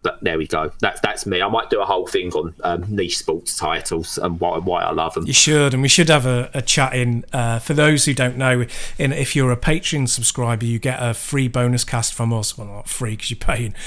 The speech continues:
Speaker 2: but <laughs> a bonus cast called After Hours. Uh, so we'll have to talk about, uh, niche sports on that and how, uh, the changing face of, of sports broadcasting in the U K,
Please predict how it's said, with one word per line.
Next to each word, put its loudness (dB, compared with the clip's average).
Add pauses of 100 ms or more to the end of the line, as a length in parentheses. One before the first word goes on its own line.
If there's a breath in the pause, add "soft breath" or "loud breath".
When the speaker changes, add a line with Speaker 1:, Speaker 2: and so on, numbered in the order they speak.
(200 loud breath)
Speaker 2:
but -2
<laughs> -8
a 6 (140)
bonus 10
cast 0
called -2
After 0
Hours. 6 (360 loud breath)
Uh, 4
so 4
we'll 6
have 8
to 0
talk 2
about, 4
uh, 2
niche 2
sports 0
on 0
that 0
and 0 (240)
how, 2
uh, 0 (340 loud breath)
the 0
changing 2
face 0
of, -4
of -4
sports 0
broadcasting -2
in 2
the 0
U 0
K, -2